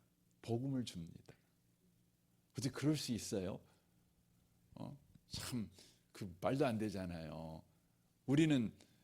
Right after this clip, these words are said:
그 예수를 믿고 있지만 순간순간 확 드는 생각이 뭐예요? "나를 괴롭힌 놈은 벼락 맞았으면 좋겠다."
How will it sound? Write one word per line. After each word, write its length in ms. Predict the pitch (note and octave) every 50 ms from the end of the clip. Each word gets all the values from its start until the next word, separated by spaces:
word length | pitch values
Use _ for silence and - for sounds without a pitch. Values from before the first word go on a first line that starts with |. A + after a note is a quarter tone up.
| _ _ _ _ _ _ _ _ _ _
그 420 | - - - A2+ G#2+ G2+ G2+ G2 F2+ -
예수를 420 | C3+ D#3 F3 D3 C3 C#3+ C#3 B2+
믿고 320 | A2+ A#2 A2+ - - C#3
있지만 320 | B2+ A#2+ - - A#2+ A2 G#2+
순간순간 680 | - - - G#3 G3+ F#3 F3+ F3+ D#3 D3+ D3+ C#3 B2
확 200 | A#2 - - -
드는 220 | - - C#3 C#3+ D3
생각이 380 | C#3 C#3 C3 B2+ B2 A#2 G#2+
뭐예요? 500 | G#2 F#2+ G2+ G#2+ G2+ G2 F2+ F2 G2+ A#2+ - -
"나를 260 | F#2+ G2 A2+ B2 A#2+
괴롭힌 440 | - A#2 A2+ B2+ B2 B2 - B2 A2+
놈은 240 | A2 G#2 G2 F#2 F2
벼락 240 | - - G2 A#2 C3
맞았으면 520 | C3 B2 A2+ A#2 A2 - - G#2 G2 F2+
좋겠다." 400 | - - - - - - - -